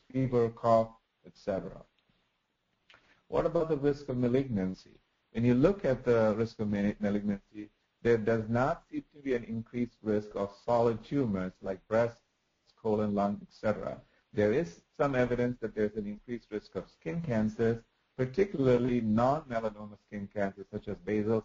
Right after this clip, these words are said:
cell or squamous cell. And this has been found in other, uh, databases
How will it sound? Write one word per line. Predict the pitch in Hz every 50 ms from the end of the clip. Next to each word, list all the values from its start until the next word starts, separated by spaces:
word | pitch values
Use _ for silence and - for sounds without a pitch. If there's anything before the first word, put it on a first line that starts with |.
| _ -
cell | 104 101 104 - - _ _ _ _ -
or | - 101 101
squamous | - - - 104 104 98 95 92 90 - -
cell. | - - 85 - - - _ _ _ _ _ _ _ _ - -
And | 123 123 127
this | 131 - - -
has | 190 170 165 160 -
been | - 151 151 143 - -
found | 135 135 135 131 127 131 131 131 131 127 - _ _
in | 113 117 113 113 110 - -
other, | 120 120 123 135 135 135 135 131 - _ _ _ _ _ -
uh, | - 104 104 101 98
databases | 98 123 123 139 131 120 107 113 107 107 107 _ 107 107 104